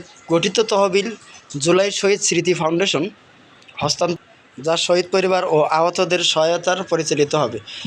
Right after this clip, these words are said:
দীর্ঘদিন ধরে কেন্দ্রীয় ব্যাংকের একাধিক কর্মকর্তা ও তহবিল গঠনের দাবি জানিয়ে আসছিলেন। অবশেষে দাবিটি বাস্তবায়নের পথে। এই উদ্যোগে রাষ্ট্রায়ত্ত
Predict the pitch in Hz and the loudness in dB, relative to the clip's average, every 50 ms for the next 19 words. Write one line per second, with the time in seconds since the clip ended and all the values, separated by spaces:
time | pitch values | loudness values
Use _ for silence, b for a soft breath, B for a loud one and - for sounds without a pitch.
0 | B B B - 160 165 170 175 190 180 202 202 185 190 202 202 196 - 180 170 | B B B -2 -2 0 2 2 2 2 0 0 2 0 0 0 0 -2 -2 0
1 | 160 170 170 165 165 170 160 - 190 208 202 - - - 151 156 - 160 156 190 | 2 2 2 2 0 -2 -2 -2 -2 -2 -4 -4 -4 -4 -4 -2 -2 -2 -2 -2
2 | 196 196 196 175 165 165 160 165 160 - 160 156 151 151 - 160 156 160 160 185 | -4 0 0 0 2 2 0 0 -2 -2 -2 -2 -2 0 0 0 2 2 2 0
3 | 185 180 170 156 147 156 156 156 143 147 147 143 147 143 143 143 143 147 165 226 | -2 0 -2 -2 0 0 -2 -2 0 -2 -2 0 2 2 2 2 2 0 -2 -2
4 | 247 B B B B B B 139 139 - - 156 139 117 - - B B B B | -6 B B B B B B -4 -2 0 -2 0 -2 -2 -4 -6 B B B B
5 | B 160 156 160 170 160 - 180 185 190 170 170 165 156 160 156 165 151 156 151 | B 0 2 2 2 0 0 0 0 0 0 0 -2 0 0 0 2 2 2 0
6 | - - 160 160 160 160 156 160 147 147 160 156 156 202 220 240 - B B B | 0 -2 0 2 2 2 2 0 0 0 0 -2 0 -2 -4 -4 -4 B B B
7 | B B - 151 160 156 160 151 147 170 170 165 190 190 180 156 - - - 170 | B B 0 2 2 2 2 2 2 0 0 2 2 0 0 -2 -2 0 2 2
8 | 165 - - - | 2 2 0 -2